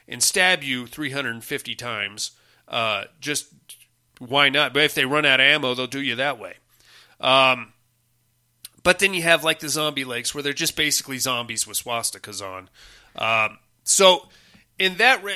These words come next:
within that range, you kinda have to decide which Nazi zombies you're thinking of. Um, as far as that goes, I think I have to give the edge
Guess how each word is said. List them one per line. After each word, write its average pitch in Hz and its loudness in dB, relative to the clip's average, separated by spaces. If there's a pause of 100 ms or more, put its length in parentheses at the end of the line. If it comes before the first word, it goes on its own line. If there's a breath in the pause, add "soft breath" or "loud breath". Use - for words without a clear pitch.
(100)
within 240 0
that 220 2
range, 180 2
you 240 -6
kinda 214 -2
have 175 2
to 175 -10
decide 156 0
which 165 -4
Nazi 165 -4
zombies 135 -4
you're 151 -2
thinking 104 -8
of. - -18 (460 soft breath)
Um, 123 4 (880)
as 156 0
far 240 2
as 208 2
that 208 0
goes, 190 -2
I 170 0
think 240 -6
I 196 0
have 190 -4
to 185 -8
give 170 -8
the 170 -14
edge 156 -4